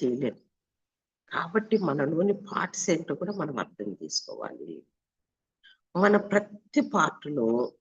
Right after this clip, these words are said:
దేవుణ్ణి కలిగి ఉండటానికి సృజించబడ్డాము. హల్లెలూయా. Full of God spirit.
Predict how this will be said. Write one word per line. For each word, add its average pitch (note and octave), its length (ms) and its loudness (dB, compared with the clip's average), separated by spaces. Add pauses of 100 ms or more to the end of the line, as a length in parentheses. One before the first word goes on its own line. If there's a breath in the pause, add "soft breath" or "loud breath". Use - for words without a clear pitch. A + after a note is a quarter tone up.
(340)
దేవుణ్ణి G#3 680 6
కలిగి E3 260 0
ఉండటానికి C#3 760 -2
సృజించబడ్డాము. G2+ 1500 -4
హల్లెలూయా. A#2 920 0 (1040)
Full A3+ 320 4
of A#3 160 4 (200)
God B2+ 160 4
spirit. - 640 -8